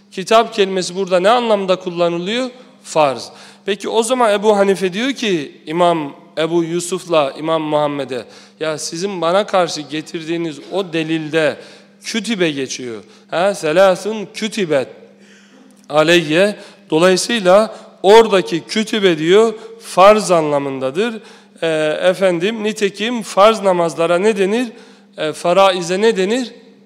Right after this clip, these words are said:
Mektubat deniyor, değil mi? Lil faraiz, faraize mektubat denir. Peki Efendimiz sallallahu aleyhi ve sellem bu hadisi şerifte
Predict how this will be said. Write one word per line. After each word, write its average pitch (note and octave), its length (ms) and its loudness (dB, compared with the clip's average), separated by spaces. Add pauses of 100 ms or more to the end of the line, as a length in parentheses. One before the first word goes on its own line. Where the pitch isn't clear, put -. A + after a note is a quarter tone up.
(120)
Mektubat D3+ 1160 -2
deniyor, A2 320 -12
değil G#3+ 160 -6
mi? C3+ 320 -10
Lil D#3+ 220 -4
faraiz, D#3+ 760 2 (360)
faraize E3 880 2 (260)
mektubat F3 680 2
denir. E3 280 -2 (420)
Peki A#3+ 220 -6
Efendimiz B3 600 2
sallallahu G#3 560 4
aleyhi F#3+ 240 2
ve F3 80 0
sellem F#3+ 540 -2 (300)
bu A3+ 280 -4
hadisi A3 440 0
şerifte F#3+ 800 0